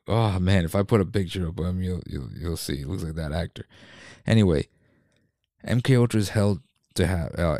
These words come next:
is held to have originated by the Navy in nineteen forty-seven as Project Chatter, and then expanded by the C I A in nineteen fifty with Project Bluebird, renamed to Project Artichoke, and finally developed into Project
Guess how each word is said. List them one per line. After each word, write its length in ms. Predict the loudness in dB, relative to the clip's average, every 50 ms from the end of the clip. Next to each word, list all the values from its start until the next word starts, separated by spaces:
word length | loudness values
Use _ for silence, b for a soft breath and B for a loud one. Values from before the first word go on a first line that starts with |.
| -4 -6
is 200 | -4 -4 -4 -2
held 200 | -2 -2 -2 -2
to 100 | -2 -2
have 100 | -2 -2
originated 540 | 0 -2 -2 0 0 0 2 2 2 0 0
by 120 | -2 -4
the 100 | -4 -4
Navy 800 | -4 -2 0 2 2 2 2 0 -2 -4 -6 -8 -10 -16 _ _ _ _ _ _ -10
in 100 | -6 -4
nineteen 300 | -4 -4 -4 -4 -6 -6
forty-seven 520 | -4 -2 -4 -2 -2 -2 -2 0 0 -2
as 100 | -4 -6
Project 440 | -6 -2 -2 -2 -2 -2 -6 -8 -6
Chatter, 520 | -4 0 2 2 2 2 2 -2 -6 -10 -12 _ -6
and 140 | -4 -4 -2
then 80 | -2 -4
expanded 560 | -4 -6 -4 -2 0 2 2 2 0 0 -2
by 120 | -2 -4
the 80 | -4 -6
C 220 | -6 -4 -4 -4
I 60 | -2
A 100 | -2 -4
in 60 | -4 -4
nineteen 260 | -6 -6 -6 -8 -8
fifty 320 | -4 -2 -4 -2 -2 -4
with 180 | -6 -6 -6 -4
Project 460 | -2 -2 -2 -2 -4 -6 -10 -6 0
Bluebird, 680 | 4 6 6 6 4 4 2 0 0 0 -6 -10 -12 -14 _ _ _ -2
renamed 520 | 0 2 2 2 2 4 2 2 2 0
to 80 | -4 -6
Project 520 | -2 0 0 0 0 -2 -4 -8 -8 -10 -8 -2
Artichoke, 640 | 0 2 2 0 -2 -4 -4 -4 -4 -4 -6 -10 -14 -10
and 100 | -10 -6
finally 360 | -2 0 0 2 2 0 -2
developed 580 | -2 -6 -4 0 0 2 2 2 -2 -4 -8 -10
into 460 | -10 -8 -8 -6 -6 -6 -6 -8 -10 -14 -18 -14
Project 440 | -8 -8 -6 -6 -8 -10 -14 -14 -16